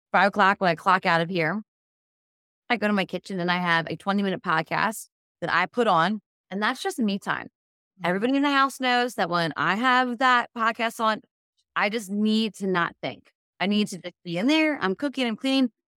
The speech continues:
Speaker 1: Everybody else just has to fend for themselves. It's twenty minutes. It's twenty
Speaker 2: Right.
Speaker 1: min-, I have that support. I put that support in place saying, "This twenty minutes is just me. I'm cooking. I'm doing things," right? So I'm still feeling, having that productive feeling,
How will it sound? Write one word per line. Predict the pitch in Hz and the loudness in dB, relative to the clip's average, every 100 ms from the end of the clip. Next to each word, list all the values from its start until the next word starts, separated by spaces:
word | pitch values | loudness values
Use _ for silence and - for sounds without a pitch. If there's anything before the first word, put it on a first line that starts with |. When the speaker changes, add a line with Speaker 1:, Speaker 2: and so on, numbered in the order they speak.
| - | 0
Speaker 1:
Everybody | 214 285 285 | 2 2 0
else | 262 | 0
just | - 214 | -6 -8
has | 220 | -8
to | 214 | -6
fend | 208 202 | -2 -2
for | 196 | -2
themselves. | 196 185 156 - - | -4 -2 -4 -4 -8
It's | 190 - | -8 -8
twenty | - 190 185 | -6 -2 0
minutes. | 156 143 _ - _ _ _ _ - | -2 -4 _ -20 _ _ _ _ -18
It's | 185 | -8
twenty | - 185 254 | 2 4 4
Speaker 2:
Right. | |
Speaker 1:
min-, | 240 - _ _ _ _ _ _ | -2 -10 _ _ _ _ _ _
I | 185 | 2
have | 208 208 | 4 4
that | 247 269 | 4 0
support. | 269 262 233 | 0 2 2
I | |
put | 180 220 | 0 -4
that | 233 226 | -4 -6
support | 208 240 226 | -4 -2 -2
in | 220 | -2
place | 214 214 | -4 -4
saying, | 208 196 180 _ _ - | -4 -4 -6 _ _ -6
"This | 247 - | -4 -4
twenty | - 233 240 | -2 0 2
minutes | 226 247 285 - | 2 2 0 -2
is | 196 160 | -4 -4
just | 196 - | -8 -6
me. | 165 82 - _ _ _ _ _ | -6 -6 -12 _ _ _ _ _
I'm | 170 247 330 | 0 0 2
cooking. | 359 - 202 165 170 _ _ _ | -2 -2 -4 -4 -6 _ _ _
I'm | 214 247 | 0 0
doing | 220 330 415 349 | 2 2 2 -2
things," | - 160 147 190 - - | -2 0 0 -2 -6 -2
right? | 185 208 | 0 2
So | 240 | 0
I'm | 214 | -2
still | - 254 233 | 0 0 2
feeling, | 247 226 | 0 0
having | 214 208 | 0 2
that | 196 | 0
productive | - 190 185 - 185 | -2 -4 -4 -4 -8
feeling, | - 233 190 | -2 0 0